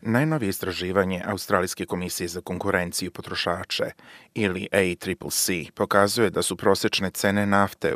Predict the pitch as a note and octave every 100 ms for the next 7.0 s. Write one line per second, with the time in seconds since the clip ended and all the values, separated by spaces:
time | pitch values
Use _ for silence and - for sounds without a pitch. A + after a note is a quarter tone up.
0 | - F2+ E2 E2+ F#2 G#2 F#2 F2+ - F#2
1 | F2 F2 - F2+ F#2+ F#2 F#2 F2 - F2
2 | E2 F2+ F2 - - D#2+ E2 - _ _
3 | _ - - - - - - A2+ A2 -
4 | A2+ - G2+ - G2+ F2+ - - - G2
5 | F#2+ F#2 F#2 F#2+ G2 A#2 G#2 G2+ F#2 G2
6 | F2+ - F2 - F#2+ F2+ F#2+ - -